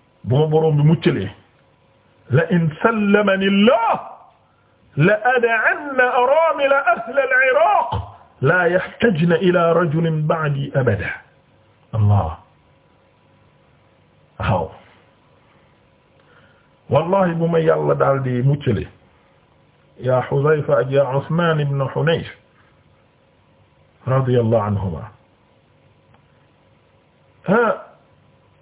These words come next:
dinaa bàyyi veuve,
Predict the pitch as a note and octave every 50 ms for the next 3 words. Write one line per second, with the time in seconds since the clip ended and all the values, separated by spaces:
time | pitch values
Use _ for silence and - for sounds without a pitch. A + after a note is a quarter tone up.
0 | - - A#2 A#2+ D3 E3 F3+ F3+ F3 E3 D3+ D3 D#3+ D3+ D3 C#3 B2+ A#2 E3+ -
1 | - - _ _ _ _ _ _ _ _ _ _ _ _ _ _ _ _ _ _
2 | _ _ _ _ _ _ _ _ _ _ _ _ _ _ _ - G2+ G2 A#2+ F3
3 | G3 G3+ F#3 C3